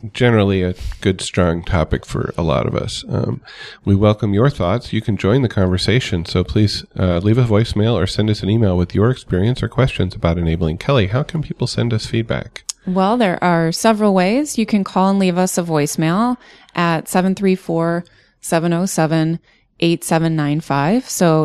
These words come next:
Speaker 2: if you have some thoughts now, either on enabling or on our topic today of what is Al-Anon, you can put your podcast on pause and call us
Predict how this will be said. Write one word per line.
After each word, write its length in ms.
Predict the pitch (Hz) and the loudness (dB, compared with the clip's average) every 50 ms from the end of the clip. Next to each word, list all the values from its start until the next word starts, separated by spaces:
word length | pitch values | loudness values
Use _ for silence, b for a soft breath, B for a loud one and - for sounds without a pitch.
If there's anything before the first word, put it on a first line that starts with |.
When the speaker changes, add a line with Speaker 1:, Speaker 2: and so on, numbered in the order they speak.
| - | 0
Speaker 2:
if 220 | - 170 160 - - | -2 -4 -4 -2 0
you 180 | 175 175 175 | 2 4 4
have 300 | 175 170 185 180 185 190 | 4 2 2 0 0 0
some 180 | 190 - 190 180 | 0 0 -2 -2
thoughts 380 | 180 - 175 165 170 170 - 175 | 0 0 0 0 -2 -2 0 0
now, 260 | 160 160 170 180 180 - | 2 2 2 2 2 2
either 280 | 175 196 208 208 202 180 | 2 2 2 2 2 2
on 220 | - 165 165 170 | 2 0 0 2
enabling 580 | 165 160 156 151 156 156 170 170 165 170 180 - | 2 2 2 0 0 0 0 0 0 0 -2 -2
or 440 | - - 180 180 185 185 190 190 - - | 0 2 2 4 4 4 4 2 0 0
on 300 | 180 170 170 165 165 160 | 0 0 0 2 0 0
our 120 | 151 160 | 0 -2
topic 360 | 165 - 165 147 - 160 147 - | -2 -2 -2 -2 -2 -2 -4 -2
today 360 | - 156 156 165 170 170 - | 0 2 4 4 4 2 2
of 360 | - - 156 147 147 147 165 | 0 0 0 0 0 -2 -4
what 300 | - 147 156 156 151 - | -4 -2 -2 0 0 0
is 200 | - 151 143 - | -2 -4 -4 -4
Al-Anon, 480 | - 147 143 139 147 160 202 254 302 311 B B B B B B B B B | -4 -4 -2 0 0 2 2 4 2 2 B B B B B B B B B
you 120 | - 175 175 | -2 0 0
can 140 | - 180 | 2 0
put 180 | 170 - 180 - | 0 0 -2 -2
your 60 | - | -2
podcast 580 | - 185 165 160 156 - 180 156 147 - - - | -2 0 0 0 0 0 0 -2 -2 -2 -4 -2
on 140 | - - - | -2 -2 -4
pause 600 | - - 202 196 202 214 247 285 320 302 - - - - | -4 -2 0 2 2 2 2 0 -2 -6 -10 -10 -6 -2
and 200 | 175 170 165 165 | -2 -2 -2 -2
call 280 | - - 170 165 165 | -2 -2 0 0 0
us 320 | 175 175 175 185 - - | 0 -2 -2 -4 -6 -10